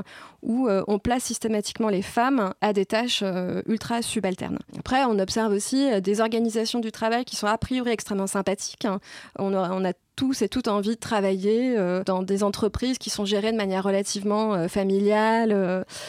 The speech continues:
décontractée, familière même. Euh, mais c'est aussi problématique parce que, euh, qui dit familiarité dit,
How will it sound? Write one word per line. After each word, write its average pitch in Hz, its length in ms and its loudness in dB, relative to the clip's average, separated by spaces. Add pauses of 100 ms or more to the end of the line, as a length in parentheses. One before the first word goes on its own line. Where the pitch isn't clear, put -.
(120)
décontractée, 233 920 2
familière 226 680 4
même. 220 400 2 (380)
Euh, 196 220 4
mais 233 120 4
c'est 254 120 2
aussi 247 220 2
problématique 254 640 0
parce 190 220 -2
que, - 100 -2
euh, 170 840 0 (360)
qui 233 220 -2
dit 247 240 0
familiarité 214 720 0
dit, 247 400 0